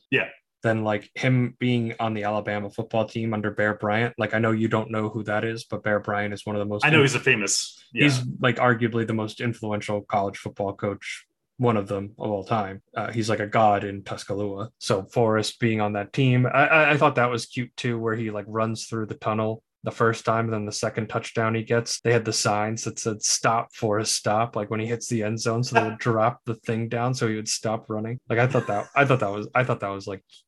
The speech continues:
Speaker 2: kinda cute. What, what was interesting too is that, like, he, the only two sexual experiences we see with him are both with Jenny, and the first time is he, he, like, just literally touches her, and it's implied that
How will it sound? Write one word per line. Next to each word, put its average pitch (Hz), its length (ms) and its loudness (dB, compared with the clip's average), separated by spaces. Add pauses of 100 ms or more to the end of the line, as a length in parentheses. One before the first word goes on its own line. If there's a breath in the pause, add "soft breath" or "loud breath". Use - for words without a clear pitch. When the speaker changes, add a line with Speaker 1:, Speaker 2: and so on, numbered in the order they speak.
Speaker 2:
kinda 98 220 -4
cute. 101 340 -10 (100)
What, - 220 -2
what 190 140 4
was 196 160 2
interesting 226 560 2
too 190 280 2
is 131 220 -2
that, 127 260 2
like, 113 240 0 (380)
he, 139 140 -2
the 131 160 -2
only 156 260 2
two 135 480 -2 (200)
sexual - 380 -2
experiences 101 640 -4
we 101 100 -4
see 104 180 -4
with 101 140 -4
him 101 160 -4
are 101 40 -6
both 135 280 2
with 113 160 -6
Jenny, 113 320 0
and 107 120 -6
the 107 40 -4
first 127 360 0
time 107 240 -2
is 101 160 -8
he, 110 240 -10
he, 135 120 0
like, 104 180 0 (280)
just 165 180 -2
literally 117 420 2
touches 131 380 -2
her, 101 220 -4
and 98 220 -10 (580 soft breath)
it's - 100 -10
implied 110 480 2
that 104 220 -2